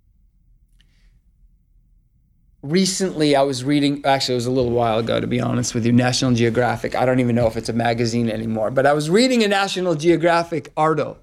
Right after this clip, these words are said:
article, and had, like, a big picture of the ocean, and the, you know, the world is, like, seventy percent water it's made up of, which is crazy to think about. But, and the, and the biggest bodies of water are obviously the ocean.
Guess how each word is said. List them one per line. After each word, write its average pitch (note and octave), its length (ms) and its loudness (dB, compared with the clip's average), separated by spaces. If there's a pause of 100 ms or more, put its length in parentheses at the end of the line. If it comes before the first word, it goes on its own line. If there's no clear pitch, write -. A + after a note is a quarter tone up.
(120)
article, D3 400 -4 (520)
and D#3 140 -2
had, E3+ 120 4
like, D#3+ 140 2
a D3 60 -4
big D3+ 180 -8
picture D#3+ 240 -6
of C#3 60 0
the C3+ 80 -2
ocean, C#3 420 0
and C3 140 -2
the, A#2+ 120 -6
you C#3 100 2
know, C3+ 120 2
the B2+ 80 -2
world D3 400 2
is, C3 180 -4
like, B2+ 200 -2
seventy C#3+ 400 0
percent C3+ 680 -2
water B2+ 680 0
it's - 180 -8
made B2+ 240 2
up B2 180 -2
of, B2+ 320 -2 (240)
which C#3+ 160 -2
is C#3+ 100 -2
crazy C#3+ 440 0
to A#2 80 -10
think C3 240 -8
about. A2 340 -8 (400)
But, C#3+ 140 -8
and D#3+ 140 -2
the, D#3+ 60 0
and D#3 120 0
the D3 40 0
biggest E3+ 280 2
bodies D3 340 0
of C3 80 -4
water C#3 360 2
are C3+ 80 2
obviously C3 520 -2
the B2 220 0
ocean. C#3 400 -2